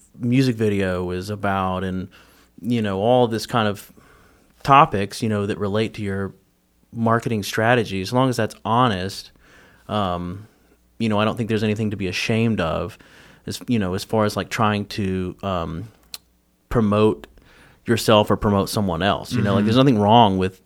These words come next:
Speaker 1: telling, communicating a message and telling someone, "Hey, you know, I did this. This, I,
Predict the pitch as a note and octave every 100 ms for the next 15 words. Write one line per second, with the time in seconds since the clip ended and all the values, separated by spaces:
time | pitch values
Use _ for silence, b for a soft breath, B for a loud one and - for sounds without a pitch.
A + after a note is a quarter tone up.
0 | - B2+ A2+ A2 G2+ - - B2 C#3+ B2
1 | B2 G#2+ G#2 G#2 A#2 - F2 - F#2+ A2+
2 | A2+ G#2+ G#2 G2 G2 A2+ C3 G#2+ b b
3 | b b b A2 G#2 - B2+ A#2+ A#2 G#2
4 | D#2+ F#2 - A2+ - - G#2